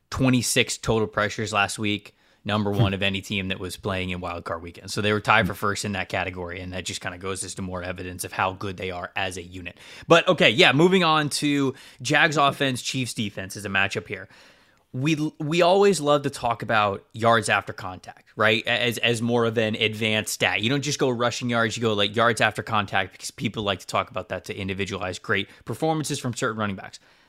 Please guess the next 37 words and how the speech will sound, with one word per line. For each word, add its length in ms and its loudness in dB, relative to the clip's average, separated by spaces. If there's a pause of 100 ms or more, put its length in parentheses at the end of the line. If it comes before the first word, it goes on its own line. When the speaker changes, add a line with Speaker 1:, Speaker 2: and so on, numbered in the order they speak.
(400)
Speaker 1:
I'm 640 6 (100)
going 260 2
to 80 -10
talk 280 -2
about 380 0 (160)
yards 560 0 (360)
before 480 4
contact, 720 -2
which 280 0
I 180 6
would 200 4
Speaker 2:
Hmm. 60 0 (120)
Speaker 1:
say 240 2
is 260 -2
a, 200 2
is 260 -4
a 100 0
big 400 -2
point 420 -8
for 220 -2
this 300 -2
game 340 -4 (220)
specifically. 640 0 (240)
Travis 380 0
Etienne 300 -2
had 100 4
a 60 0
hundred 340 2
nine 300 2
rushing 340 -2
yards 340 -2 (300)
last 320 -2
week. 240 -2 (240)
Fifty-eight 560 0
of 100 -2
those 300 2
yards 520 -2